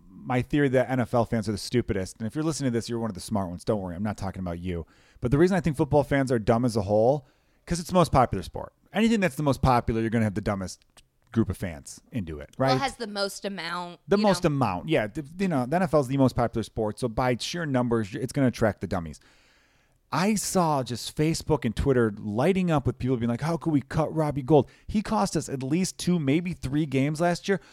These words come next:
Speaker 1: Look, I love him. He's the Bears' all-time leading scorer, the best kicker the Bears have ever had. He, he's a great player, but look, he's set. He's okay.
Speaker 2: Yeah.
Speaker 1: His life's fine.
Speaker 2: Right. His prime was also, like,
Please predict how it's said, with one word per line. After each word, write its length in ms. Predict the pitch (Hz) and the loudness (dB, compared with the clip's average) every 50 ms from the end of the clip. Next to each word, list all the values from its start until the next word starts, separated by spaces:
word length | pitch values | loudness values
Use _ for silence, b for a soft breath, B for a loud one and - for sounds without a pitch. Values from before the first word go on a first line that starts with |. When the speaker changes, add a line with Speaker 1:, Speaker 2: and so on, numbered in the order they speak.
| b b | b b
Speaker 1:
Look, 160 | 170 180 - | 2 2 2
I 140 | 156 160 214 | 2 2 0
love 260 | 214 156 127 123 151 | 2 2 2 2 2
him. 140 | 175 185 170 | 2 2 2
He's 100 | 165 135 | 0 0
the 60 | 127 127 | 0 2
Bears' 240 | 131 151 160 156 | 4 4 4 6
all-time 380 | 135 147 143 139 - 151 139 131 | 6 6 6 6 2 0 2 2
leading 220 | 131 135 135 135 | 2 2 2 0
scorer, 440 | 123 - - 151 147 151 147 147 147 | -2 -2 2 4 6 6 8 6 6
the 60 | 135 | 4
best 180 | 117 143 131 - | 2 0 0 0
kicker 240 | - 147 135 - 139 | -4 -4 -2 0 -2
the 80 | 113 | 2
Bears 220 | 101 127 131 127 117 | 4 4 4 4 2
have 80 | 120 | 0
ever 140 | 117 110 110 | -2 -2 -2
had. 260 | 120 135 147 151 143 131 b b b b b | -2 -2 -2 -2 -2 -4 b b b b b
He, 280 | - - 175 196 220 190 | -8 -4 -2 0 0 0
he's 160 | 185 202 180 | 0 0 0
a 60 | 190 | 0
great 320 | 160 151 190 196 190 - | 2 4 4 4 4 2
player, 420 | - - 214 226 214 190 185 175 170 b b b b b b b - | 0 0 2 4 4 4 4 4 0 b b b b b b b -2
but 80 | 226 | 2
look, 320 | 240 240 220 151 - - - _ | 4 4 4 4 2 -2 -12 _
he's 260 | _ - - 262 285 - | _ -2 2 2 2 2
set. 380 | - - - 208 208 151 - - _ | 0 2 4 4 4 4 2 -2 _
He's 260 | - 139 170 233 226 | -6 -4 -2 0 2
okay. 480 | - 254 226 - - 180 165 151 113 87 | 2 2 2 2 2 2 4 4 2 0
Speaker 2:
Yeah. 120 | - 185 | -2 -4
Speaker 1:
His 160 | 175 202 185 202 | -4 -2 0 0
life's 240 | 214 196 - - | 0 0 0 -4
fine. 360 | - - 156 139 131 127 113 92 | -4 -2 0 0 2 0 0 -2
Speaker 2:
Right. 180 | 214 196 - - | -2 -4 -4 -6
His 160 | 214 233 269 - | -6 -6 -6 -6
prime 380 | - - 294 311 330 359 349 | 0 4 6 6 6 4 2
was 160 | 320 269 226 | 0 -2 0
also, 300 | 240 240 233 - - 240 | 2 2 2 2 -2 -2
like, 240 | 214 208 208 190 - | 0 0 -2 -2 -4